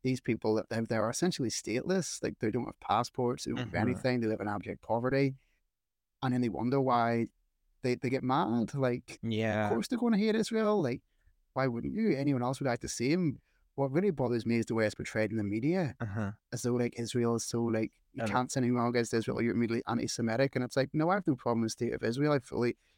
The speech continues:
Speaker 1: support its right to exist at this point and believe all that. But I don't support its right to inflict a genocidal attack on two million people for the sake of
Speaker 2: Yeah.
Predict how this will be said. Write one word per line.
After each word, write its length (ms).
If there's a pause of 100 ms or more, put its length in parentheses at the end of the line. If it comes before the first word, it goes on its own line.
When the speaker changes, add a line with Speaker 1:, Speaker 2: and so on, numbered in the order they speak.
(180)
Speaker 1:
support 300
its 120
right 180
to 80
exist 400
at 80
this 160
point 340
and 80
believe 240
all 120
that. 180 (520)
But 100
I 80
don't 240
support 280
its 140
right 200
to 220 (600)
inflict 400
a 40
genocidal 500
attack 340
on 240 (440)
two 120
million 280
people 340
for 160
the 100
sake 300
of 180 (300)
Speaker 2:
Yeah. 600